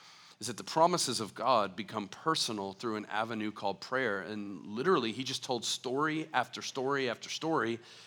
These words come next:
in the life of our church of real prayers being answered in real time and God doing the miraculous all around you in ways that you might not even realize it's happening. And it is happening to a degree that's hard for me to keep track of in my mind. See, we hear Baptism Sunday and story after story after story. We're like, "Whoa,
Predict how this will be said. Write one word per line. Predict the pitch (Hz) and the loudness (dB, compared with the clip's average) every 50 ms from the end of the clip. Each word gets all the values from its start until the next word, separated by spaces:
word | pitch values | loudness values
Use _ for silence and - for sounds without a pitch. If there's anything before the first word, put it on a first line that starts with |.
| - - | -12 -2
in | - 139 143 | 0 0 2
the | 139 139 | 2 4
life | 127 127 127 123 123 | 6 6 4 4 4
of | 127 113 113 | 0 2 2
our | 110 107 | 2 2
church | - - 139 131 123 - | 2 0 0 0 0 0
of | 110 95 92 101 | -4 -4 -4 0
real | 120 135 151 151 | 4 4 4 4
prayers | - - 123 113 110 110 113 113 | 2 0 4 4 6 6 4 2
being | - - 123 113 110 113 - | 0 0 0 0 0 0 0
answered | 110 110 107 - 117 101 | -2 -2 0 0 -2 -2
in | 101 101 101 | -2 -4 -2
real | 104 110 113 113 | 0 0 0 -2
time | - - 104 98 98 101 104 104 - | -2 -2 0 0 0 0 -2 -4 -6
and | 113 110 | -6 -2
God | 98 113 110 110 107 95 | 2 4 4 4 2 0
doing | 120 127 139 143 | -2 0 0 2
the | 135 123 | 2 2
miraculous | 113 104 104 113 120 127 127 - 101 95 95 92 - - - | 2 4 6 6 6 6 4 -2 -4 -4 -2 -2 -2 -2 2
all | - 143 160 165 123 | 6 6 6 6 6
around | 110 120 139 151 135 113 - 78 | 4 6 6 6 6 2 -2 -8
you | 78 71 - _ _ _ - - - _ _ _ _ _ | -10 -12 -16 _ _ _ -20 -20 -20 _ _ _ _ _
in | - 131 143 | 0 2 6
ways | 156 165 165 165 139 | 8 8 8 8 6
that | 143 | 4
you | 123 131 143 | 4 4 6
might | 147 143 139 | 6 6 6
not | 135 135 135 | 6 4 4
even | 135 123 123 117 117 | 4 2 2 2 2
realize | 120 135 156 151 120 110 113 110 113 | 4 4 6 8 8 8 6 6 0
it's | 98 - | -2 4
happening. | 123 135 151 - 120 110 110 98 | 6 6 6 6 2 0 0 2
And | 131 147 175 | 4 6 6
it | 190 | 6
is | 220 247 262 240 - | 6 6 6 4 4
happening | - - 110 123 139 - - 196 196 208 220 240 220 - - - - - _ | 2 6 8 8 8 8 6 4 4 4 4 2 0 -2 -10 -18 -18 -10 _
to | - - 208 233 | 0 4 6 6
a | 233 | 6
degree | 175 180 147 135 127 135 143 175 202 214 - - - - - | 6 4 2 2 2 4 4 4 2 0 -4 -12 -18 2 6
that's | 151 151 147 - - | 6 6 6 4 -4
hard | - - 156 175 214 220 190 | 2 8 10 12 12 10 10
for | - 190 160 | 6 4 6
me | 151 160 180 180 | 6 6 4 4
to | - | 2
keep | - - - 156 - | 0 0 -2 -2 0
track | - - 165 160 165 160 - | 2 6 8 8 8 8 8
of | 147 131 127 | 6 6 8
in | 131 127 | 4 4
my | 120 117 113 | 6 4 6
mind. | 117 127 143 139 117 117 | 6 6 6 6 4 4
See, | - 139 | 2 2
we | 131 147 185 190 | 2 2 4 6
hear | 190 180 | 6 6
Baptism | 131 120 135 131 143 139 - 165 147 143 131 | 8 8 8 6 6 6 2 2 2 4 2
Sunday | 127 - 147 139 139 143 139 127 | 4 4 4 4 6 4 4 4
and | 113 - | 4 2
story | - 151 139 139 143 131 | 2 4 6 8 8 8
after | 123 117 - | 6 6 4
story | 123 - - 143 135 | -6 0 2 4 4
after | 131 131 | 4 4
story. | - 135 123 | 2 2 4
We're | 127 | 4
like, | 127 131 120 | 2 2 2
"Whoa, | 175 240 269 269 247 220 156 139 113 | 10 12 12 12 12 12 12 8 4